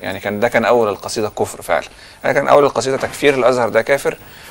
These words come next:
وبيتكلموا في أي حاجة وبيقولوا أي حاجة، وكل الفتاوى اللي عندهم طبعًا ما هياش بقدر الإبداع بتاع الموجة ال-، ال-، الوهابية ال-، الوافدة، لأنه الموجة الوهابية الوافدة بتبدع لدرجة إنه إيه، "لا،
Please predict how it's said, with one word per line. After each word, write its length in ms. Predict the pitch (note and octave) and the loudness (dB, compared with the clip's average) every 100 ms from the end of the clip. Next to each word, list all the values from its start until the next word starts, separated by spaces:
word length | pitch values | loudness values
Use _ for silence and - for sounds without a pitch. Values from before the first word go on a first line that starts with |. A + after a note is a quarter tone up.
| - - | -20 -4
وبيتكلموا 800 | A2+ B2 B2+ B2 A#2 A2 A2 C3 | 4 6 6 6 2 0 0 0
في 120 | B2+ | 0
أي 120 | - B2 | 0 2
حاجة 380 | A#2+ B2 B2 | 2 4 6
وبيقولوا 400 | A#2+ G#2 G#2 B2+ | 4 2 0 2
أي 140 | A2 A#2+ | 2 0
حاجة، 340 | A#2 A#2 A#2 | 2 4 4
وكل 220 | A2+ - B2 | 2 0 -2
الفتاوى 400 | A2+ - A#2+ A#2 | -2 2 4 4
اللي 120 | G2 | 4
عندهم 300 | F#2 G2 A2+ | 0 -2 -2
طبعًا 240 | A2 A2+ | 0 0
ما 140 | G#2+ G#2 | 0 0
هياش 260 | A#2 B2 | 0 -2
بقدر 440 | G#2+ G2+ - A2+ A2 | -6 -2 0 2 0
الإبداع 560 | F#2+ F2+ F#2+ A2 G#2+ F#2+ - - - - | -2 -4 2 4 4 2 -10 -20 -20 -10
بتاع 300 | A2+ - A2+ | 0 4 4
الموجة 360 | G#2 G#2+ A2+ G#2 | 4 0 2 2
ال-، 280 | G2 F#2 F#2 | 0 0 2
ال-، 420 | F#2 F#2+ F#2+ F#2 F#2+ | 0 -2 -6 -6 -6
الوهابية 600 | F#2+ G2+ G#2 G2+ A2+ G#2+ | -2 0 0 2 4 2
ال-، 260 | F#2+ F#2 - | 2 -4 -4
الوافدة، 500 | G2 G2 A#2 A2+ - - - - - - - G#2 | -2 0 0 0 -2 -8 -20 -20 -20 -20 -10 0
لأنه 220 | G#2+ A2+ | 2 2
الموجة 280 | G#2+ A#2 A#2 | 2 4 4
الوهابية 340 | G#2+ G#2+ A#2 | 2 2 2
الوافدة 360 | A2 G2 A2+ A2 | 2 0 0 0
بتبدع 440 | - C#3 A#2 A2+ | 0 0 4 4
لدرجة 420 | G2+ A2+ A#2 G#2+ | 6 4 4 2
إنه 140 | G2 G2+ | -4 -2
إيه، 200 | A2 A2 | 0 2
"لا، 180 | A#2 | 2